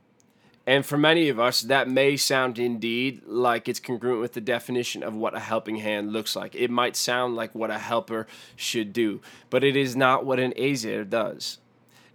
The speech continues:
An Ezer is not a Robin to the Batman named Adam. If it were, if an Ezer was only to be Scottie Pippen next to Adam, the Michael Jordan,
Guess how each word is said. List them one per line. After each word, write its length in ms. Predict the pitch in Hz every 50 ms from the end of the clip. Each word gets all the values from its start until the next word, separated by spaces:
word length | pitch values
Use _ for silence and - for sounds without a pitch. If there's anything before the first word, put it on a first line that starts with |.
| _ 127
An 100 | 131 135
Ezer 480 | - 131 156 170 175 151 170 156 151
is 220 | 143 - 139 127 113
not 220 | 127 123 127 123
a 80 | 117 113
Robin 680 | 104 101 101 107 107 110 117 120 127 131 131 127 127 -
to 140 | - 127
the 120 | 117 113 107
Batman 520 | 110 113 113 110 - 95 113 107 110 107
named 220 | 104 104 101 101 98 -
Adam. 500 | 101 104 101 95 95 87 90 - - - _ _ _ _ _ _ _ _ _ _ - - -
If 240 | 156 175 165 -
it 120 | 185 160 139
were, 300 | 139 131 120 104 95 - -
if 220 | 135 147 147 - - _ _ -
an 120 | 151 147 - -
Ezer 480 | 156 170 175 180 160 143 147 139 135
was 220 | 131 131 131 123 135
only 320 | 143 147 147 143 143 139
to 140 | 135 - 131
be 280 | 117 120 127 127 123
Scottie 380 | 117 - - 135 131 127 123 120
Pippen 440 | - - 139 131 - - 120 110 113
next 260 | 117 113 113 - -
to 200 | - - - -
Adam, 560 | 117 117 123 123 117 117 117 113 113 110 87 -
the 240 | 85 117 107 120
Michael 320 | 113 117 113 117 117 - 110
Jordan, 520 | 101 - 120 120 120 113 107 107 104 107